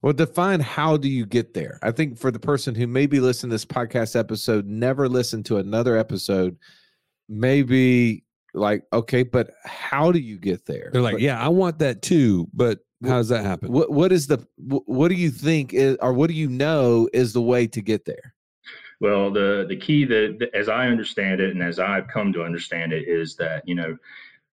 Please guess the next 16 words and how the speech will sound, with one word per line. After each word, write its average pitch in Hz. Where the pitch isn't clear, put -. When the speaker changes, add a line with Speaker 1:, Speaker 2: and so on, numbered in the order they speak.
Speaker 3:
rather 127
than 113
working 107
for 98
your 92
money, 90
you 85
need 95
to 87
have 92
your 82
wo-, 101
money 95
working 87
for 85
you. 78